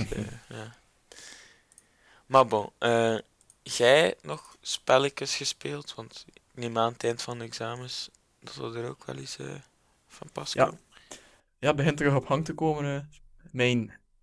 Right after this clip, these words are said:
Speaker 1: gameseizoen. En, ehm, <clears throat> eh, Resident Evil zeven is uitgekomen. Ik weet niet of je ooit al een Resident Evil hebt gespeeld.
Speaker 2: Nee.
Speaker 1: Nee?
Speaker 2: Nee.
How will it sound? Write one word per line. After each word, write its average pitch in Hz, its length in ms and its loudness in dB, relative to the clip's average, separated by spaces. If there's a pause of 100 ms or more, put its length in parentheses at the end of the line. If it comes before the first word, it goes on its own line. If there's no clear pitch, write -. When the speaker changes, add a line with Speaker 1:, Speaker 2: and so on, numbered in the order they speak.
(520)
Speaker 1:
gameseizoen. 147 920 0 (840)
En, 127 160 6
ehm, 123 280 8 (100)
<clears throat> 143 300 4 (220)
eh, 120 180 8
Resident 123 440 6
Evil 123 360 4
zeven 120 360 6
is 151 120 -2
uitgekomen. 160 440 -2
Ik - 80 -10
weet 131 100 -4
niet 127 100 2
of 123 100 4
je - 80 -2
ooit 127 160 6
al 117 100 6
een 104 240 0
Resident 117 420 -2
Evil 120 160 2
hebt 107 120 2
gespeeld. 135 460 0 (720)
Speaker 2:
Nee. - 140 -6 (840)
Speaker 1:
Nee? 170 320 -2 (420)
Speaker 2:
Nee. - 120 -6